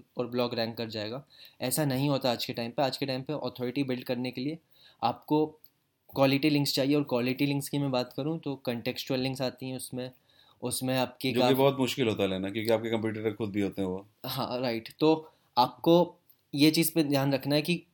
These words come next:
Speaker 1: कोई भी ब्लॉग स्टार्ट कर रहे हो, सिर्फ कमेंट लिंक्स या जो फ्री की लिंक्स होती हैं, वो इनफ नहीं होंगी। आपको
Speaker 2: वो कुछ
Speaker 1: इन-
Speaker 2: दूर तक आपको ले जाएंगे, of
Speaker 1: हाँ।
Speaker 2: course, but वो
Speaker 1: Of course।
Speaker 2: बहुत
Speaker 1: अगर आपका कंटेंट बहुत अच्छा है, तो आप no doubt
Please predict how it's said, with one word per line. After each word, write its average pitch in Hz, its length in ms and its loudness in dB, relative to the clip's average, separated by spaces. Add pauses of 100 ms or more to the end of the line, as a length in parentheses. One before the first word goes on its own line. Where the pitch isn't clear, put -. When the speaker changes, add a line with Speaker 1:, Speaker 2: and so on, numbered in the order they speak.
(120)
Speaker 1:
कोई 160 160 8
भी 170 160 8
ब्लॉग 143 300 6
स्टार्ट 143 240 4
कर 135 140 -4
रहे 143 80 -2
हो, 160 220 -4
सिर्फ 160 320 2
कमेंट 143 360 4
लिंक्स 143 220 2
या 143 100 2
जो 143 100 2
फ्री 151 320 6
की 165 140 2
लिंक्स 143 240 2
होती 127 280 -6
हैं, 175 120 -10 (520)
वो 165 420 4 (300)
इनफ 147 280 2
नहीं 131 240 0
होंगी। 120 400 -4
आपको - 340 0
Speaker 2:
वो 143 120 4
कुछ 185 160 4
Speaker 1:
इन- 139 100 4
Speaker 2:
दूर 202 120 4
तक 196 80 0
आपको 185 280 8
ले 175 160 6
जाएंगे, 135 240 6
of 143 80 6
Speaker 1:
हाँ। 135 120 2
Speaker 2:
course, 165 220 4
but 143 180 4 (160)
वो 143 280 4
Speaker 1:
Of 139 320 0
course। 123 180 0
Speaker 2:
बहुत 120 260 2
Speaker 1:
अगर 185 220 10
आपका 208 220 8
कंटेंट 147 480 2
बहुत 160 320 2
अच्छा 151 260 0
है, 185 200 -2
तो 151 60 2
आप 143 280 4
no 143 180 2
doubt 170 200 6